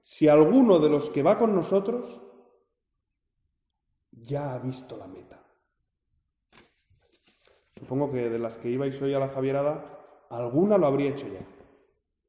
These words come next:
Y eso ayuda muchísimo. Porque entonces vas caminando y dices, "Uf, no puedo más.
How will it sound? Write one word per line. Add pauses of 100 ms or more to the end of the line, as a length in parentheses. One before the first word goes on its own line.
(280)
Y
eso
ayuda
muchísimo. (1080)
Porque
entonces
vas
caminando
y
dices, (640)
"Uf, (260)
no
puedo
más.